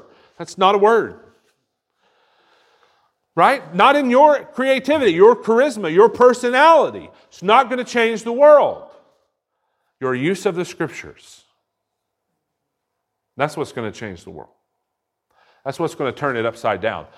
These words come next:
Or, in the view of God, it's going to turn it right side up. Not only that, we should reason, explain. Thirdly, we should prove. Prove.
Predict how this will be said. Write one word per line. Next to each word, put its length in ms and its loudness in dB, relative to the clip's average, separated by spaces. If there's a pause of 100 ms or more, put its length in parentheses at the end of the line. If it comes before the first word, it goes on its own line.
(140)
Or, 340 0 (180)
in 380 -4 (360)
the 140 -6
view 260 0
of 160 -4
God, 400 2 (220)
it's 160 -18
going 220 -8
to 80 -14
turn 240 -10
it 80 -16
right 260 -4
side 280 -6
up. 240 -20 (2750)
Not 200 2
only 180 0
that, 380 -12 (720)
we 80 -18
should 180 -12
reason, 540 -4 (140)
explain. 800 -4 (420)
Thirdly, 580 0
we 140 -6
should 460 -8 (160)
prove. 760 -10 (300)
Prove. 600 -8